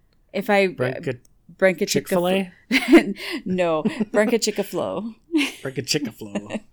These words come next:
Speaker 2: It's getting too complicated.
Speaker 1: It's too complicated.
Speaker 2: Uh, I am at Heath Lambert seventy-eight on Twitter, as long as Twitter remains. <laughs> Uh, the show is at That's So, at That's So Random P two,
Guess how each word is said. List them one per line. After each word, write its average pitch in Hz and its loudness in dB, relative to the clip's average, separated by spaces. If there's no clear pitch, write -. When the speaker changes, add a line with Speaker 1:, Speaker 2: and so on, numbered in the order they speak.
Speaker 2:
It's - -12
getting 147 -4
too - -6
complicated. 170 -2
Speaker 1:
It's 208 -4
too 170 -4
complicated. - -12
Speaker 2:
Uh, 127 0
I 196 -2
am 170 0
at 160 -2
Heath 143 -2
Lambert 123 -2
seventy-eight 107 -6
on 104 -10
Twitter, 98 -10
as 101 -18
long 104 -12
as 98 -12
Twitter 117 -6
remains. 117 -4
<laughs> - -20
Uh, 101 -12
the 101 -14
show 110 -6
is 107 -10
at 107 -10
That's - -8
So, 113 -10
at 147 -2
That's 135 -4
So 123 -2
Random 113 -6
P 240 -2
two, 107 -2